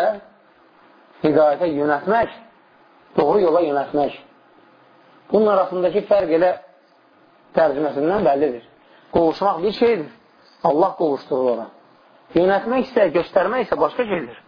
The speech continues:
Onu hər birimiz edə bilərik. Odur ki, Peyğəmbər sallallahu əleyhi və səlləm Allah Taala bir ayədə deyir ki,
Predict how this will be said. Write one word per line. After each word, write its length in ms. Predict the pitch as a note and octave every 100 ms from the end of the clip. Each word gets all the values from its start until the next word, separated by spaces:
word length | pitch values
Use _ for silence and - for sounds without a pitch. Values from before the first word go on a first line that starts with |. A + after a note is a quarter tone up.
| _ _ - -
Onu 180 | F#3 G#3+
hər 180 | A#3+ A#3
birimiz 280 | G3+ G3+ F#3
edə 180 | D3 C3
bilərik. 380 | A#2+ A2+ A2+ _ _ - -
Odur 260 | G3+ G3+ D#3+
ki, 120 | E3+
Peyğəmbər 480 | F3+ E3 D#3+ F3 F3+
sallallahu 160 | E3
əleyhi 60 | F3
və 40 |
səlləm 200 | F#3 E3+ D3
Allah 200 | C#3+ C#3
Taala 240 | C#3 D#3 D3
bir 160 | F3+ F3+
ayədə 380 | E3 D#3 E3 E3
deyir 220 | E3 F#3+
ki, 120 | A3